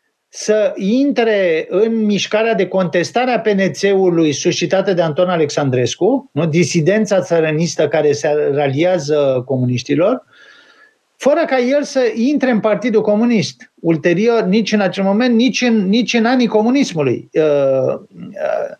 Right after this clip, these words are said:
Eftimiu este, uh, încă în, adică rămâne în perioada comunistă, uh, o personalitate publică, e membru al Academiei și poate revenim asupra acestei chestiuni,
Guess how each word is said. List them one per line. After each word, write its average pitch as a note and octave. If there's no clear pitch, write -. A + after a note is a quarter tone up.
Eftimiu F#3
este, A3
uh, C3+
încă E3+
în, C#3+
adică C#3+
rămâne A#3
în G#3+
perioada F3+
comunistă, D3+
uh, C#3
o F#3
personalitate F3+
publică, C#3+
e F3+
membru G#3+
al G3+
Academiei D#3+
și C#3
poate D#3
revenim C#3+
asupra D3+
acestei C#3
chestiuni, C3